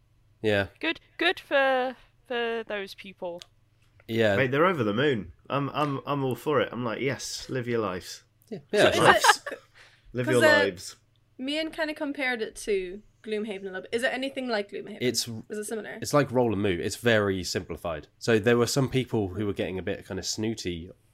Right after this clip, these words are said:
Speaker 1: uh, online about it, where it's like, "Oh, well, they haven't changed the gameplay."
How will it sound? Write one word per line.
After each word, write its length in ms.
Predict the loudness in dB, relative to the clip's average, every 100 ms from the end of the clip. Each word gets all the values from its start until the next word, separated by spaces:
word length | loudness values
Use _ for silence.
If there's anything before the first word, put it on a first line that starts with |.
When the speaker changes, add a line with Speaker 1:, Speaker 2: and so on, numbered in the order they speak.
| _ -8
Speaker 1:
uh, 200 | -4 -4
online 380 | -4 -2 -2 -2
about 180 | -4 -6
it, 80 | -6
where 100 | -10
it's 120 | -8
like, 220 | -8 -2
"Oh, 160 | 2 4
well, 100 | 2
they 60 | 0
haven't 160 | -4
changed 300 | -4 -6 -4
the 60 | -6
gameplay." 500 | -6 -6 -8 -10